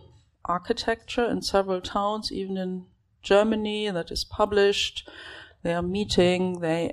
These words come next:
are presenting their results to the public.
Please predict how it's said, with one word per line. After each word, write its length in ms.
are 520
presenting 1160
their 180
results 760
to 160
the 80
public. 560